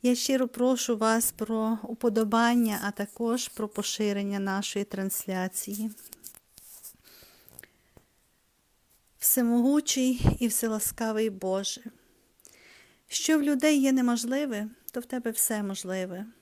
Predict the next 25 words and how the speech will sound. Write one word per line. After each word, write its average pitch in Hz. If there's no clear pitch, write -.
Бо 220
Ти -
сказав 247
через 202
пророка, 208
що -
з -
каміння 269
можеш 240
воздвигнути 226
дітей 220
Авраамові. 196
І 226
ми, 294
українці, 277
віримо 202
в 202
це. 180
Тож 240
возд-, 220
воздвигни, 196
Господи, 214
і 196
нашу 226
Україну 214